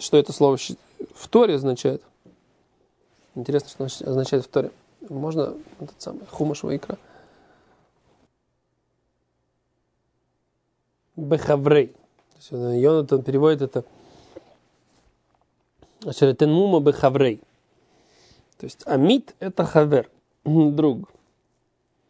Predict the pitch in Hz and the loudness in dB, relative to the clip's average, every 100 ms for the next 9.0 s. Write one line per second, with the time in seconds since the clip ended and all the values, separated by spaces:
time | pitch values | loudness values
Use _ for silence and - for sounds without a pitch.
0 | _ _ _ _ _ _ _ _ _ _ | _ _ _ _ _ _ _ _ _ _
1 | _ _ _ _ _ _ - 139 151 170 | _ _ _ _ _ _ -6 -2 0 0
2 | 196 202 185 175 240 220 160 170 180 165 | 0 2 2 2 2 2 2 2 0 0
3 | 143 156 165 175 180 160 135 - 139 143 | -4 -2 0 4 2 2 -4 -2 0 2
4 | 147 156 139 139 180 214 156 147 135 143 | 2 2 2 0 -2 -4 2 2 2 0
5 | 143 160 - 143 131 _ _ _ _ _ | 2 0 0 -2 -4 _ _ _ _ _
6 | _ _ _ _ - _ - 139 147 196 | _ _ _ _ -20 _ -4 -2 0 0
7 | - - 147 143 139 127 220 233 - - | -2 -4 -2 2 0 4 2 2 0 2
8 | 131 131 110 110 139 131 123 160 156 139 | 2 2 0 -2 -4 -6 0 2 2 0